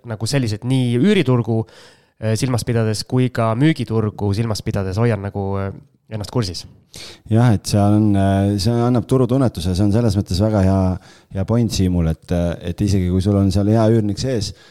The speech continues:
Speaker 2: aga sa kunagi kolm aastat tagasi üürisid kolmesaja viiekümne euroga välja ja praegu vaatad, et neljasaja kahekümne viiega antakse kortereid, on ju, siis see on võib-olla indikatsioon, et äkki peaks, äh, üüri tõstma.
Speaker 1: Või siis, kui sul see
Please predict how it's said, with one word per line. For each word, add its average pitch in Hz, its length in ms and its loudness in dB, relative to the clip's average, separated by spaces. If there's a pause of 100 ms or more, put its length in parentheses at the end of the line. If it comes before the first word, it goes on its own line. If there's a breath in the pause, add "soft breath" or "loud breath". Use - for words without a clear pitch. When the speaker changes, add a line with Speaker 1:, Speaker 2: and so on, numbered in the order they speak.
(140 loud breath)
Speaker 2:
aga 87 160 -2
sa 92 100 2
kunagi 95 420 2
kolm 104 300 0
aastat - 220 -4
tagasi 101 320 2
üürisid 92 340 0
kolmesaja 98 320 0
viiekümne 98 380 2
euroga 98 260 2
välja 110 240 2
ja 90 80 0
praegu 95 240 0
vaatad, 92 300 0
et 87 100 -2
neljasaja 98 380 0
kahekümne 104 340 4
viiega 113 300 2
antakse 95 340 -6
kortereid, 95 420 -2
on 95 140 2
ju, 90 60 2
siis 95 180 0
see 104 80 2
on 98 80 4
võib-olla 98 240 4
indikatsioon, 101 560 0
et 82 80 -6
äkki 95 220 -4
peaks, 90 260 -4
äh, 98 220 2 (100)
üüri 101 160 2
tõstma. 107 320 -2 (460 loud breath)
Speaker 1:
Või 143 180 2
siis, 127 240 -6
kui 127 160 0
sul 120 160 0
see 120 160 0